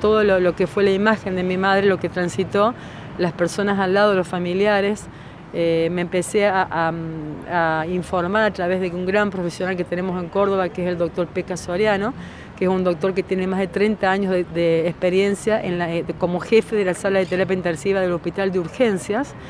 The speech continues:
Él ha escrito ensayos, él ha escrito libros sobre la muerte digna.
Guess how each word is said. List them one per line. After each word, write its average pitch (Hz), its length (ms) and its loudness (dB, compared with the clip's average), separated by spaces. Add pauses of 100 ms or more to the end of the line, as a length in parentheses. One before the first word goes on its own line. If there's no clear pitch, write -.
(260)
Él 196 160 4
ha - 20 6
escrito 185 340 0
ensayos, 185 560 0
él 180 120 0
ha 180 40 2
escrito 175 320 -4
libros 190 340 2
sobre 170 200 -2
la 165 80 0
muerte 175 640 0
digna. 190 500 2